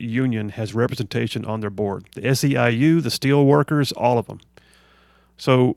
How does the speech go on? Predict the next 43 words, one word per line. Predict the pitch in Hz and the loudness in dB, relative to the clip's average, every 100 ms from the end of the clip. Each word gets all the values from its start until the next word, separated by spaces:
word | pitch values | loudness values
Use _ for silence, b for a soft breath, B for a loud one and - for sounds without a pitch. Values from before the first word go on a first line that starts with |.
| _ | _
what | 123 156 | 0 2
I'm | 190 | 2
saying | - 180 170 | 4 4 6
here, | 156 151 | 6 4
folks, | 156 160 - - | 4 2 0 -8
is | - 120 117 - | 0 0 0 -2
it's | 127 - | -4 0
underway | 160 170 151 139 139 | 4 6 6 6 4
in | 131 | 2
Alabama. | 123 120 113 113 98 - _ _ _ - | 2 2 0 -2 -4 -12 _ _ _ 0
Even | 147 190 190 | 2 4 8
though | 185 | 10
we're | 180 | 10
a | 180 | 8
right-to-work | 170 180 175 196 - | 6 4 2 0 0
state, | - - - - _ - | -4 -4 -8 -20 _ 2
even | 151 196 | 4 8
though | 180 165 | 10 10
we | 160 175 | 12 10
are | 156 | 10
a | 135 | 6
state | - 143 117 - | 4 2 2 0
that | 95 | -6
codified | - 160 180 - 165 170 160 | 0 2 2 4 4 4 2
and | 131 127 | -2 2
then | 143 160 143 - | 4 4 2 0
put | - 185 | 2 4
into | 156 151 | 6 4
our | 131 | 4
Constitution | - 139 - - 220 - 113 107 b b b b b b b b _ | 2 -4 -2 0 2 2 -2 -4 b b b b b b b b _
the | 120 | 2
fact | 147 143 - | 6 6 4
that | 120 - - | 0 -2 -2
people | 175 196 190 | 0 4 4
in | 151 | 4
Alabama | 147 131 131 123 110 | 4 4 4 4 2
cannot | - 127 127 | 0 0 2
be | 120 117 | 0 0
compelled | 117 104 147 151 151 | -2 -2 0 2 2
to | 117 | 0
join | 110 131 120 | 0 2 2
a | |
union, | 110 143 151 101 98 | 2 2 2 0 -6